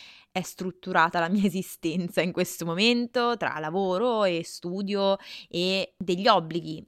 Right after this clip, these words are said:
che ho. Però spero che tra weekendini fuori casa e quant'altro io riesca a rifarmi un po' gli occhi con tutte le cose belle che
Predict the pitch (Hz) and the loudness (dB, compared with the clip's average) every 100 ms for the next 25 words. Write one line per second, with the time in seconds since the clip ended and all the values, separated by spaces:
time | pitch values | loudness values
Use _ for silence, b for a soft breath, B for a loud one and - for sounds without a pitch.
0 | - - 160 - - 330 233 277 - - | -14 -4 -4 -4 2 10 10 10 4 0
1 | 247 233 214 220 262 320 - 202 185 196 | 6 8 8 8 8 4 0 0 4 2
2 | 202 165 151 185 180 185 190 190 190 196 | 2 4 6 8 6 4 -2 -2 -2 0
3 | 185 196 196 - 180 185 185 160 185 185 | -2 -2 -2 0 -2 0 6 8 8 6
4 | 180 175 175 170 190 - 254 277 160 165 | 4 6 6 4 0 0 0 2 2 2
5 | 170 180 175 202 180 - 196 190 180 139 | 2 0 2 4 2 2 -4 0 0 0
6 | - 185 175 190 190 185 175 175 175 185 | 0 4 4 4 2 0 0 -2 -2 -2
7 | 180 160 - 175 170 160 - 165 170 160 | -2 -4 -6 -8 -8 -10 -10 -8 -6 -6
8 | 156 151 151 156 - 151 | -6 -8 -8 -10 -10 -10